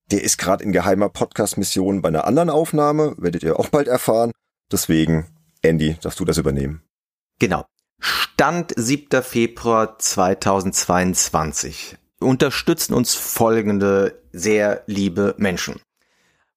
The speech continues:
Speaker 2: Die Super Insider, die uns mit fünfundzwanzig Euro unterstützen, sind derzeit Toni Petzold, S. Paul, Thomas Jeising, Pascal Turin und Sascha Kruse.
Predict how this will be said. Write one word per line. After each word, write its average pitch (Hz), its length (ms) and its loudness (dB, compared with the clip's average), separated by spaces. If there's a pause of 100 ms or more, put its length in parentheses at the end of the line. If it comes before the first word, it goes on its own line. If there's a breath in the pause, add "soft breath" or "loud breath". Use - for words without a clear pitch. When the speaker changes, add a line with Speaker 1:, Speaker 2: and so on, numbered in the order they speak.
(240)
Speaker 2:
Die 180 120 2
Super 202 280 0
Insider, 104 500 2
die 135 140 -2
uns 127 180 -4
mit 135 140 -4
fünfundzwanzig 147 560 -2
Euro 104 120 2
unterstützen, 113 600 0
sind 123 400 -2
derzeit 95 840 0 (160)
Toni 82 320 -4
Petzold, 160 920 -2 (140)
S. - 320 -2
Paul, 123 600 2 (360)
Thomas 101 380 0
Jeising, 131 640 0 (260)
Pascal 156 420 0
Turin 117 680 2
und 113 160 2
Sascha 98 440 0
Kruse. 123 640 -2